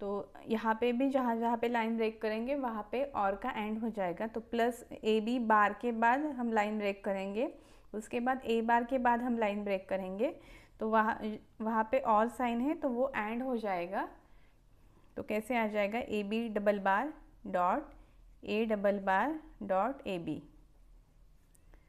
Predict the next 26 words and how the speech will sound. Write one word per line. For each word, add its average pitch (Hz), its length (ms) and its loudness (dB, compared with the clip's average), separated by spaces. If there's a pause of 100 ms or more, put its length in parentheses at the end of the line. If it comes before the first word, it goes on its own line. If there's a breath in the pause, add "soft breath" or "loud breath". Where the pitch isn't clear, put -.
(580 soft breath)
तो 202 220 -4
एबी 226 880 0 (260)
बार, 185 260 6
सॉरी, 175 360 -6
एबी 170 280 -4
बार। 170 280 -8 (1120 soft breath)
तो 214 60 -2
अभी 226 380 0
एबी, 240 500 -2
एबी 240 300 0
पे 269 160 0
दो 233 180 4
बार 240 220 2
बार 247 300 2
है 269 180 -2
तो 277 180 2
एबी 226 340 0
का 233 160 0
बार 220 360 2
कैंसिल 233 460 -4
हो 220 120 -2
जाएगा, 208 340 -2
तो 254 100 -4
एबी 208 280 -2
आ 208 160 0
जाएगा। 190 420 -2